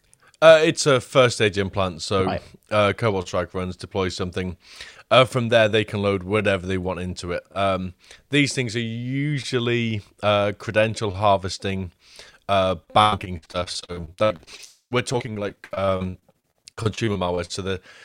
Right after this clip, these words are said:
Speaker 1: the targeting my parents, my, my grandparents, it's that kind of, like, each,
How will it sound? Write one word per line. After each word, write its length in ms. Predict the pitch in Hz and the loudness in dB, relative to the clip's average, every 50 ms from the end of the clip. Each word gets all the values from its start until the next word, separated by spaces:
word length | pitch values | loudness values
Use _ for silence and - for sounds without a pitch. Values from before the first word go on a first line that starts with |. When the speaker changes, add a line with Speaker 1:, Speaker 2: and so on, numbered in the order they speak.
| - _ - | -20 _ -8
Speaker 1:
the 80 | 110 | -8
targeting 680 | - - 107 104 95 92 - - 104 98 95 95 92 90 - - | -4 -2 -2 -2 -2 -4 -6 -6 -4 -4 -4 -6 -8 -8 -6 -6
my 120 | 95 92 | -4 -4
parents, 680 | - - 95 92 90 87 85 85 80 - - - - | -4 -6 -4 -4 -4 -4 -4 -8 -10 -12 -14 -14 -8
my, 320 | 95 95 92 90 87 85 85 - | -4 -4 -2 -2 -2 -4 -6 -6
my 100 | 95 95 | -8 -8
grandparents, 720 | 90 - 101 98 95 92 - 87 87 87 85 85 78 - | -6 -4 -4 -4 -4 -4 -4 -4 -4 -4 -4 -6 -10 -12
it's 160 | - 90 - | -16 -16 -16
that 320 | - - 120 101 95 - - | -8 -2 0 0 0 0 -2
kind 380 | - - 98 92 92 90 85 90 | -2 0 0 0 -2 -4 -4 -4
of, 240 | 90 87 - - - _ _ _ _ _ _ _ | -6 -6 -6 -10 -18 _ _ _ _ _ _ _
like, 280 | 101 98 95 - _ _ - | -6 -6 -6 -6 _ _ -8
each, 280 | 107 107 92 - - | -8 -8 -8 -10 -14